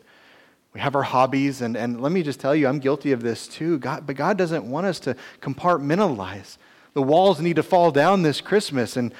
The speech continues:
Jesus needs to be Lord of our lives, of every aspect. John Stott once said that if you read the Bible,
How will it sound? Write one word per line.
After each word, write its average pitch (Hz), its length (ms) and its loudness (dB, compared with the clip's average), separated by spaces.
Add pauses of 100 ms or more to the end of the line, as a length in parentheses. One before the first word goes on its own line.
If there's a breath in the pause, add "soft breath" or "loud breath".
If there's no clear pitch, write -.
(200 loud breath)
Jesus 180 400 2
needs 180 220 2
to 175 40 -6
be 165 140 4
Lord 165 420 4
of 180 300 4
our 165 180 6
lives, 160 640 2 (300 soft breath)
of 151 180 -2
every 202 380 4
aspect. 170 680 0 (1500 soft breath)
John 175 260 4
Stott 185 440 4
once 170 300 2
said 185 340 4
that 160 100 6
if 160 160 0
you 180 100 2
read 185 300 2
the 165 80 4
Bible, 165 480 4